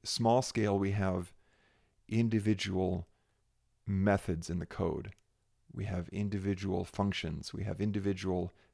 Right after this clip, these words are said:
buttons in the U I. At the large scale, we have features of the software that do distinct things. That functionality of a feature,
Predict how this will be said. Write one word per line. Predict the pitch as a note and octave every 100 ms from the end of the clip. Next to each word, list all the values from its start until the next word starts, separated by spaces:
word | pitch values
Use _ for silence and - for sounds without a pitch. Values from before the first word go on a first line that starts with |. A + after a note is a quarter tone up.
| - G2
buttons | - G2+ F2+ F#2+ F2+
in | F#2
the | F2+
U | F#2+ F#2
I. | F2+ E2 C2 G2 - _ _ _ _ _ _ _ _ _ _ _ _ _ _
At | - F#2
the | F#2+
large | F2+ C3 C#3
scale, | - A2 G2+
we | G2
have | G2 F#2 E2+ - _ _ _ -
features | - C3+ C#3 - D2+ - - _ _ _ _ _ _ _ _ _ _ _
of | G#2+ F#2+
the |
software | F2+ A2+ A#2 - -
that | F2+ F#2 G2
do | A2 A2
distinct | G2+ - G#2+ F#2+
things. | - A2 G#2 - - - _ _ _ _ _ _ _ _ _ _ _ _ _ G#2
That | A#2+ C#3 D3+ _ _ -
functionality | - B2+ C3 - F#2+ F#2+ A2 G2+ - - _ _ _ _ _ _ _ _ _ _
of | A2+
a | F#2+
feature, | - C#3+ - - -